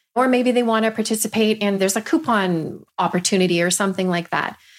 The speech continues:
So because with Chick Advisor, we always attracted those kinds of people who love to give their opinions on things. That's the first place we started. So if a new brand comes onto Butterly, after we've set up all of their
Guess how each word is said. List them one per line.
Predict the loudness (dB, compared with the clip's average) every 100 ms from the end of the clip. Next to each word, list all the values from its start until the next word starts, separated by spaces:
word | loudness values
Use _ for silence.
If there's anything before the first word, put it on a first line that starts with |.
| -20 _ -8
So | 0 4 4
because | 2 0 0 0
with | -2 -2
Chick | -2 -2
Advisor, | -2 0 0 0
we | 0
always | 0 2 0
attracted | 0 -4 -4 -4
those | -2 -4
kinds | -2 -4
of | -4
people | -2 0 2
who | 2
love | 2 2 0 -4 -18 -8
to | -2
give | 0 0
their | 0
opinions | 0 0 2 2 0
on | -2
things. | -2 -2 -2 -6 -12 -20 -20 _
That's | -2 0
the | 0
first | 0 0 0
place | -2 -2
we | -2
started. | -2 0 0 0 -2
So | -2
if | -2
a | 0
new | 0
brand | 0 0 -2
comes | 0 0
onto | 0 0 0
Butterly, | 0 0 0 -2 -4 -16 -20 -6
after | -4 0 2
we've | 2
set | 2 0
up | 0 0
all | 0
of | 0
their | 0 -2 -2